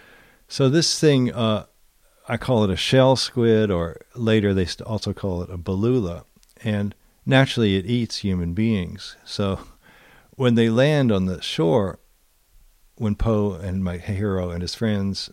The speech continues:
land on the shore of Antarctica, one of the, these shell squid or be-, beluga comes up out of the water and then eats most of the crew. And then, uh,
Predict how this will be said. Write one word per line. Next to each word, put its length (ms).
land 300
on 120
the 60
shore 460
of 220
Antarctica, 640
one 260
of 100
the, 160
these 300
shell 280
squid 300
or 80
be-, 220
beluga 760
comes 280
up 220
out 160
of 60
the 100
water 380
and 360
then 320
eats 340
most 280
of 80
the 100
crew. 400
And 200
then, 240
uh, 300